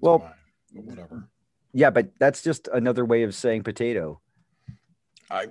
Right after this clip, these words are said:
Speaker 2: don't disagree.
Speaker 1: I survived.
Speaker 2: That's <laughs> nice. I like
Speaker 1: Yes,
Speaker 2: that.
Speaker 1: I su-, let me read it to the audience who cannot <laughs> use their brain power, uh, to psychically see my shirt that says, "I survived the great toilet paper shortage of twenty twenty."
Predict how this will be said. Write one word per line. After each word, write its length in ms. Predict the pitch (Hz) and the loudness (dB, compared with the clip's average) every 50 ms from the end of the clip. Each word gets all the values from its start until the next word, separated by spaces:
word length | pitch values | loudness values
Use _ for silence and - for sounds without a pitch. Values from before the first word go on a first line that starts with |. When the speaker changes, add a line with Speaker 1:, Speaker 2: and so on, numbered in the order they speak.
| - _ _ | -12 _ _
Speaker 2:
don't 200 | - 113 104 92 | -6 -6 -6 -8
disagree. 460 | - 107 - - 117 113 123 127 120 120 - _ _ _ _ _ _ _ _ _ _ _ _ _ _ _ _ _ _ _ _ _ - _ _ - | -8 -10 -10 -10 -10 -10 -10 -12 -12 -14 -20 _ _ _ _ _ _ _ _ _ _ _ _ _ _ _ _ _ _ _ _ _ -20 _ _ -2
Speaker 1:
I 120 | 110 123 131 | 0 0 0
survived. 880 | - - 147 131 110 120 120 120 135 147 147 170 156 120 - - - | 0 0 0 0 2 4 4 4 4 4 4 4 2 0 -4 -2 0
Speaker 2:
That's 20 | 190 | 0
<laughs> 160 | 190 131 - | 0 2 0
nice. 240 | 220 160 - - - | -4 -8 -8 -6 -6
I 60 | 139 120 123 | -8 -8 -8
like 180 | 120 - 127 | -6 0 2
Speaker 1:
Yes, 400 | 127 127 127 117 113 113 - - | 4 4 6 4 4 2 -4 -10
Speaker 2:
that. 60 | - - 131 | -4 0 2
Speaker 1:
I 80 | 139 147 | 2 2
su-, 200 | 135 - 165 139 | 2 0 0 2
let 140 | 147 151 151 | 2 2 4
me 80 | 160 | 4
read 200 | 143 143 156 151 147 | 4 4 4 2 2
it 80 | 135 | -2
to 80 | 131 135 | -6 -6
the 120 | 135 131 | -2 2
audience 340 | 107 123 123 123 123 120 - | 4 4 6 4 2 0 -2
who 80 | 127 117 | -4 -4
cannot 460 | - 107 101 98 98 101 104 104 - - | -2 -4 -2 0 0 2 2 2 0 0
<laughs> 60 | 117 | 0
use 280 | 135 143 151 143 117 | 2 2 2 0 0
their 160 | - 139 127 107 | 2 0 0 0
brain 340 | - 107 107 107 107 107 | 0 -2 -2 -2 -2 -4
power, 400 | - 95 87 87 90 92 92 - - - - - - - - - - - | -4 -2 -2 0 0 -2 -4 -6 -10 -16 -20 -20 -20 -20 -20 -12 -2 2
uh, 180 | 107 107 107 104 | 4 4 4 2
to 180 | - 113 113 | 0 -6 -6
psychically 500 | 98 - - 117 107 113 120 - 113 113 | -4 0 0 0 0 -2 -4 -4 -4 -4
see 140 | 104 - 117 | -4 -4 -4
my 100 | 107 98 | -4 -4
shirt 300 | 92 - - 107 104 90 | -4 -4 -4 -4 -4 -2
that 140 | 80 98 - | -4 -6 -4
says, 320 | - 107 98 98 95 87 - - - | -2 -2 -2 -2 -2 -4 -8 -6 -2
"I 280 | 101 107 107 110 120 | 0 2 2 2 0
survived 840 | 117 - - 143 123 104 110 104 104 101 101 101 101 98 - 107 98 | -2 -2 -4 -4 -2 0 2 2 2 2 2 0 -2 -4 -8 -8 -8
the 80 | 110 101 | -8 -8
great 380 | 95 92 107 110 107 101 _ - | -4 -4 -2 -2 -2 -4 _ -14
toilet 400 | - - 127 120 110 87 73 - | -8 -6 -4 -4 -4 -6 -8 -10
paper 340 | - 104 98 98 101 101 | -10 -10 -10 -8 -8 -10
shortage 480 | 98 - - - 98 101 101 98 92 90 | -10 -10 -10 -8 -6 -6 -6 -6 -8 -10
of 80 | 92 - | -12 -16
twenty 300 | - - - 104 98 95 | -14 -14 -10 -8 -8 -8
twenty." 520 | 90 - - - 95 90 80 71 69 69 | -8 -8 -8 -8 -6 -6 -8 -8 -12 -16